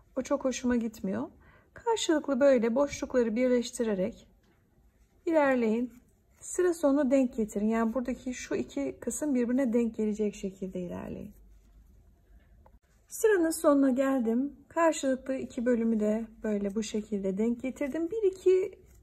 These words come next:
tane zincir atın, zincir çekin, kesin. Bunu niye yaptım?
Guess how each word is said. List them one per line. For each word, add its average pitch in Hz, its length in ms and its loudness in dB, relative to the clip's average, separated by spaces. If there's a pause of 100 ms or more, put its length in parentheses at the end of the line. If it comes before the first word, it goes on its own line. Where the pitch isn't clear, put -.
(160)
tane 226 560 0 (160)
zincir 220 520 0 (120)
atın, 285 480 -6 (220)
zincir 226 320 -4
çekin, 285 420 -2 (720)
kesin. 190 460 -6 (1080)
Bunu 381 120 0
niye 392 140 0
yaptım? 320 520 0